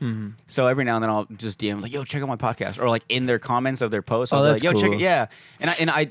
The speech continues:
Speaker 2: I just try to do that, and I'm just like, "I just gotta find that one person," because, uh, all these other people I listen to, like, whether it's a podcast or, like, comedians, mainly comedians, um, they, they just, they're like, "Yo, I had," like, it was, like, their one break.
Speaker 1: Yeah.
Speaker 2: Like, um, I was listening to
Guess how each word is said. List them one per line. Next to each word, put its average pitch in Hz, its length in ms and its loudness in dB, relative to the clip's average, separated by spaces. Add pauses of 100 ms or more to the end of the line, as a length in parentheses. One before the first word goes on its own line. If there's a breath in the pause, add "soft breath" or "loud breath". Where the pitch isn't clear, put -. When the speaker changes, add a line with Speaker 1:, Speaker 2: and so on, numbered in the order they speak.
Speaker 2:
I 135 140 -2
just 156 160 -6
try 165 140 0
to 143 80 2
do 135 160 -2
that, 127 340 2
and 113 240 -6
I'm 113 160 -6
just 113 180 -10
like, 107 160 -4
"I 113 60 -2
just 110 100 -6
gotta 117 140 -2
find 110 240 -4
that 101 80 -4
one 101 140 -6
person," 110 280 -4
because, 117 280 0
uh, 131 220 0
all 123 180 2
these 156 160 0
other 139 160 4
people 131 300 0
I 113 60 4
listen 110 300 -2
to, 113 240 -2
like, 95 260 0 (500 soft breath)
whether 117 220 0
it's 101 120 -8
a 113 40 -6
podcast 117 540 -2
or, 113 60 -2
like, 104 120 -2
comedians, 117 480 -4
mainly 156 280 0
comedians, 92 500 -6 (420 soft breath)
um, 95 400 -2 (360)
they, 123 140 2 (100)
they 117 160 -2
just, 110 240 -8 (100)
they're 110 100 -2
like, 98 160 -6
"Yo, 113 120 0
I 101 60 0
had," 104 280 -6
like, 101 220 -6
it 113 60 -2
was, 113 100 -4
like, 107 140 -6
their 104 120 -4
one 98 220 -8
break. 85 300 -10 (320)
Speaker 1:
Yeah. 117 260 4
Speaker 2:
Like, 113 300 -2
um, 101 480 0 (220)
I - 80 -2
was 120 120 -4
listening 131 340 -8
to 117 640 -6